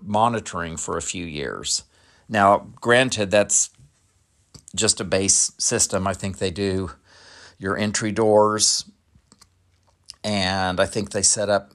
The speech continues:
motion detectors inside the house, and that's about it. But, um, we recently installed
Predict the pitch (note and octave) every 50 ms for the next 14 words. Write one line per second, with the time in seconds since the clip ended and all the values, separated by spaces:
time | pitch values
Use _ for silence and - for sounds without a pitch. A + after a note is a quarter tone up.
0 | _ _ - G#2 G#2 G#2 G2+ - - - G2+ G2 G2 G2 - F#2 F2+ - G#2 F#2
1 | - - G2 F#2 F2+ F#2+ F#2+ F2 E2+ - - F2+ F2+ F#2 E2 E2 E2 - - B2+
2 | A2 F#2 E2+ E2+ F#2 - - - - - - - _ - - - G2 F#2+ F#2 -
3 | F#2+ F2+ F#2+ F#2 F2 E2+ E2+ F#2+ F2+ E2+ E2+ - - - - - E2+ F2 - -
4 | - - - - _ - - - - - - - _ _ _ _ _ _ _ -
5 | F2 F2+ F2 E2+ F2 E2+ D#2 D2+ E2 E2 F2+ F2+ - _ _ _ _ _ _ _
6 | _ _ _ _ _ _ _ _ - G2 G#2+ A#2+ A#2 G2+ - - _ _ - G2
7 | G#2 G#2 - - G#2 - D2 F#2+ F#2+ F#2+ F2+ F2 - - - F#2 F2+ F2 E2+ F2
8 | - -